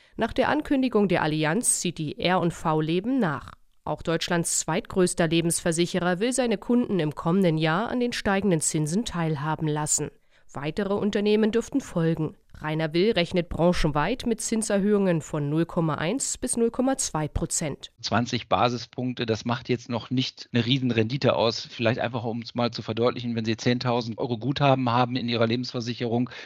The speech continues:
Speaker 2: dann sind diese zwanzig Basispunkte mehr, gerade mal zwanzig Euro. Also davon ist die Alterssicherung nicht gesichert.
Speaker 1: Zumal die Zinsanhebungen, von denen bisher die Rede ist, bei weitem nicht die hohe Inflationsrate ausgleichen.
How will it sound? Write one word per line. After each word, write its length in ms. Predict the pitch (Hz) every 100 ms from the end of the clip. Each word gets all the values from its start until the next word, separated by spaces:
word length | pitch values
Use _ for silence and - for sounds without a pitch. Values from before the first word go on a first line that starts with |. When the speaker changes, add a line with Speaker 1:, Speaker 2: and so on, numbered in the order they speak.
| - -
Speaker 2:
dann 120 | 117 110
sind 200 | 127 127
diese 180 | 117
zwanzig 460 | 113 110 117 117 101
Basispunkte 680 | 113 110 117 113 120 117 110
mehr, 340 | 98 107 117 123
gerade 220 | 104 110
mal 160 | 107 104
zwanzig 460 | 107 101 107 -
Euro. 400 | 123 117 107 95
Also 260 | - 107 110
davon 460 | 110 117 - 131
ist 220 | 120 - 113
die 100 | 117
Alterssicherung 720 | 117 120 127 - 120 117 117
nicht 300 | 120 143 -
gesichert. 640 | 123 110 143 156 170 175 -
Speaker 1:
Zumal 380 | - 269 254 277
die 100 | 254
Zinsanhebungen, 880 | - - 277 240 226 220 202 196 190
von 180 | - 160
denen 240 | 160 156
bisher 300 | 156 - 156
die 120 | 156
Rede 280 | 151 165 214
ist, 320 | 160 233 -
bei 140 | - 240
weitem 300 | 240 240 247
nicht 200 | 240 247
die 120 | 233
hohe 180 | 240 247
Inflationsrate 1120 | 240 - 269 - 202 185 185 - 156 170 -
ausgleichen. 720 | 156 - - 151 143 - -